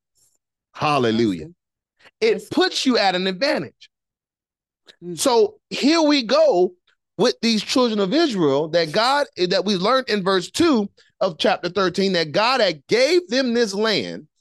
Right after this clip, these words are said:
Speaker 1: for the, for the taking. Yet by verse thirty-three, the heart comes out,
Speaker 2: Mm.
Speaker 1: the fear comes out, and it said, they say, "You know what, God? You know what? We cannot even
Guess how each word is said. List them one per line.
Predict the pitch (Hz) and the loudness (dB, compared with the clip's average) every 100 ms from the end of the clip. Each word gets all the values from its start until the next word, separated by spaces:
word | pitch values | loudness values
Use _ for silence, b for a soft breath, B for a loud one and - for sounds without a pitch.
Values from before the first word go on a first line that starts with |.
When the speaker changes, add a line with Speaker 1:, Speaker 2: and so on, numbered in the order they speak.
| _ _ _ _ _ | _ _ _ _ _
Speaker 1:
for | - 254 240 | 0 2 4
the, | 208 202 - | 2 0 0
for | 226 | -2
the | 180 | -2
taking. | 160 262 247 - 117 117 b b _ | -2 0 0 -2 -6 -8 b b _
Yet | - 202 285 233 170 | -4 0 0 -2 -4
by | 175 170 156 | -2 -2 -2
verse | 208 220 | 0 0
thirty-three, | 214 202 175 - 262 247 | 0 -2 -2 -4 -4 -2
the | 175 160 147 | 0 0 -2
heart | 185 294 294 - | 0 0 0 -4
comes | 185 196 165 143 | -6 -4 -2 0
out, | 131 147 | 0 0
Speaker 2:
Mm. | 165 120 113 - _ 190 | -4 -6 -10 -16 _ -4
Speaker 1:
the | 185 | -4
fear | - 320 339 285 | -2 0 2 0
comes | - 185 147 127 | 0 -2 0 0
out, | 123 131 - _ b _ | 0 0 -4 _ b _
and | 214 214 | -4 -2
it | 202 | -2
said, | 226 220 | -2 -2
they | 208 202 | 0 -2
say, | 233 214 | -2 -2
"You | 190 | -2
know | 190 220 | -2 0
what, | 220 214 | 0 -2
God? | 196 208 208 214 - _ _ _ | -2 0 0 -2 -10 _ _ _
You | 170 | 0
know | 196 202 | 2 2
what? | 202 151 | 2 0
We | 180 269 | 0 0
cannot | 277 208 147 180 220 - | 0 -2 0 -2 -2 -4
even | 175 165 127 113 107 | -4 -2 -2 -2 -6